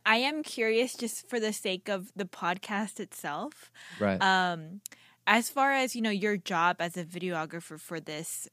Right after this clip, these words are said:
Speaker 1: w-, what you said, Christian tel-, what
Speaker 2: Yeah.
Speaker 1: i-, is it
Speaker 2: It's
Speaker 1: a
Speaker 2: like a
Speaker 1: broad-
Speaker 2: Christian production. Yeah, it was a, they had, like, a T V show and a radio
Speaker 1: Okay.
Speaker 2: show. It was, like, a T V slash radio show.
Speaker 1: Okay.
Speaker 2: Um, mm-hmm.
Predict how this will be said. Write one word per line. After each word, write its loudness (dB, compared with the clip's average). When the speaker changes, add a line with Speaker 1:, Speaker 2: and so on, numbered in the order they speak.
Speaker 1:
w-, -10
what -4
you -2
said, -8
Christian -4
tel-, -14
what -2
Speaker 2:
Yeah. 4
Speaker 1:
i-, -4
is -4
it 0
Speaker 2:
It's 8
Speaker 1:
a 10
Speaker 2:
like 8
a 6
Speaker 1:
broad- 2
Speaker 2:
Christian 8
production. 6
Yeah, 2
it -2
was 2
a, 2
they 10
had, 12
like, 10
a 4
T 2
V 4
show 2
and -2
a 2
radio 6
Speaker 1:
Okay. 0
Speaker 2:
show. -4
It -4
was, 0
like, 2
a -2
T 2
V 4
slash 2
radio 2
show. -4
Speaker 1:
Okay. -8
Speaker 2:
Um, 2
mm-hmm. -4